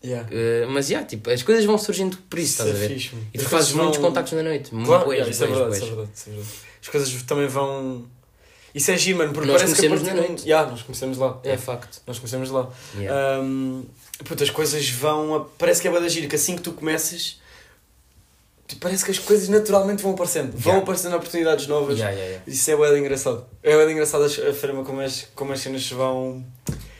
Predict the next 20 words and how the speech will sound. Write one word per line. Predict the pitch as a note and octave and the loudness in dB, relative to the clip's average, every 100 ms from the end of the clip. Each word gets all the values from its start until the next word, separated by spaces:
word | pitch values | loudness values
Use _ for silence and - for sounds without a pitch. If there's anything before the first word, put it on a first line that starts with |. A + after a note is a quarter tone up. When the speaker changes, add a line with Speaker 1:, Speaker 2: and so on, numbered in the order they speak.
| - _ | -20 _
Speaker 1:
se | - - | -8 -2
vão | D3+ | -2
desenrolando. | C#3 C3+ C3 B2 A2 | 0 -4 -4 -6 -6
Speaker 2:
Yeah. | G2+ F#2+ F2+ - - | -10 -10 -14 -20 -6
Speaker 1:
Ahm, | F3 F3+ F3 F3 E3+ E3+ D#3+ - _ _ _ _ - | -2 0 0 -4 -8 -12 -14 -16 _ _ _ _ 0
bem, | D#3 C#3 A2 - | 0 0 -6 -10
isto | - - | -8 -6
agora | C3 C3+ | -4 -2
em | C3 C3 B2 | -4 -8 -6
termo, | C3+ B2 B2 | -4 -4 -6
em | B2+ A#2+ | -8 -6
questão | - - C3 B2 A#2+ - _ _ - | -6 -2 -2 -4 -12 -20 _ _ -12
é | A#2 | -8
aquela | A#2+ A#2 | -6 -6
cena. | - A#2 G#2 - - - - | -6 -8 -12 -18 -20 -20 -6
Pá, | A#2+ | -6
tens | - C3+ B2+ A2+ - - - | -2 -2 -2 -4 -6 -6 -10
vinte | A#2 C3+ C3 - C3+ | -8 -6 -6 -8 -6
e | C3+ | -4
um? | G3 | -6